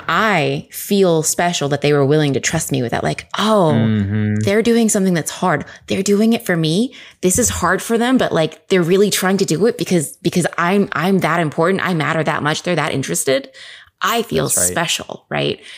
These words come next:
Speaker 1: That creates that empathy and that, like, sense of specialness and, like, "Oh, you trusted me with this. Oh, I must be, like, valuable and important. Like, this is a big deal if you're doing it for me."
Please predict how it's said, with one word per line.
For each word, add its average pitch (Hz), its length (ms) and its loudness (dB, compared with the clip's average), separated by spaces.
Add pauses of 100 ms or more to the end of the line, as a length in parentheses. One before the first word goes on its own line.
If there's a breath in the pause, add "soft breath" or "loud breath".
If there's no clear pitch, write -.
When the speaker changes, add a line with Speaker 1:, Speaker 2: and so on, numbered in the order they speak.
Speaker 1:
That 180 200 -4
creates 190 420 2 (220 loud breath)
that 151 260 -2
empathy 175 480 0
and 147 200 -2
that, 143 120 -2
like, 143 160 -2
sense 165 220 -2
of 135 80 -6
specialness 160 560 -2
and, 151 80 -6
like, 151 180 -8 (360 soft breath)
"Oh, 202 100 4
you 196 180 0
trusted - 540 -2
me 143 160 -2
with 139 180 -4
this. - 500 -4 (540 soft breath)
Oh, 190 200 4
I 160 100 2
must 185 260 0
be, 185 140 2
like, 151 180 0
valuable 160 560 2
and 156 140 0
important. 139 680 -2
Like, 143 240 -2
this 165 140 -2
is 180 140 0
a 156 80 0
big 147 240 -2
deal 160 220 2
if 139 120 0
you're 151 80 -2
doing 147 240 2
it - 160 -8
for 139 100 -4
me." 139 520 -4